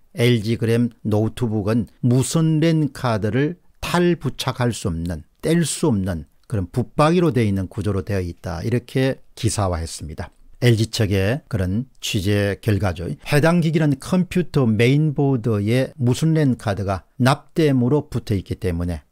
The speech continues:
이것을 제거하면은 노트북이 제 기능을 할 수 없다. 이와 같은 것을 엘지 전자 측의 취재 결과를 바탕으로 해서 기사화했습니다. 또한 엘지 측은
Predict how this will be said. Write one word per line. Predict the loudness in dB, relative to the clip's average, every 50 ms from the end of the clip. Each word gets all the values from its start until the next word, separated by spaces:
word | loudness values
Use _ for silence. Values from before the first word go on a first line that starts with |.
| _ 0
이것을 | 2 2 2 2 2 0 -2 -2
제거하면은 | -2 -2 0 0 2 2 2 0 0 0 0 0 0 -2 -2 -2 -4 -4 -6 -10 _ 0
노트북이 | 2 2 2 0 -2 -4 -2 -2 0 -2 -2 -2 -6 _ -6
제 | 0 2 2 2 2
기능을 | 0 -2 -2 -2 0 0 0 0 0 0 0 -2 -4 _
할 | _ -10 -4 -4 -4 -4
수 | -4 -8 -6 -6
없다. | -6 -6 -6 _ -6 -4 -4 -4 -8 -14 -18 -20 -20 -20 _ -20 -12 -4 -2
이와 | 0 0 0
같은 | 0 -2 -4 -4 -4 -4
것을 | -4 -4 -4 -2 -2 -2 -4 -6 _ _ -4
엘지 | 0 2 2 2 2 0 -2 -2
전자 | -2 -2 -4 -4 -4 -6
측의 | -6 -8 -8 -8 -4 -2 -2 -2 -2 -4 -6
취재 | -8 -6 -4 -4 -4 -2 -2 -2 0
결과를 | 0 0 0 0 0 -2 -2 -2 -4
바탕으로 | -4 -4 -4 -4 -4 -4 -4 -4 -4 -6
해서 | -6 -6 -4 -6 -6 -6 -8 _ _ _
기사화했습니다. | -12 -12 -10 -6 -6 -6 -6 -6 -8 -10 -12 -14 -14 -14 -16 -18 -18 _ -20 -20 _ -2
또한 | 0 2 2 2 2
엘지 | 2 2 2 2 2 0
측은 | 0 0 0 0 2 0 0 -2